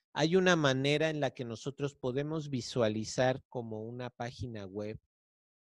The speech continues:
estos artículos sin necesidad de publicarlo ni en Cielo ni en el O J S.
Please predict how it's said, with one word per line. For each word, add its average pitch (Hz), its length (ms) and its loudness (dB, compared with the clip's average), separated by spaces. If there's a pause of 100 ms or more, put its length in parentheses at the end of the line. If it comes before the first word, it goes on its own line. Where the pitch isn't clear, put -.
(180)
estos 127 460 -6
artículos 139 680 -2
sin 127 160 -6
necesidad 120 640 2
de 139 120 2
publicarlo 120 720 -2
ni 104 200 -4
en 92 120 -6
Cielo 135 520 2
ni 117 240 -14
en 95 160 -16
el 92 160 -12
O 101 100 -10
J 101 440 -12
S. 113 360 -12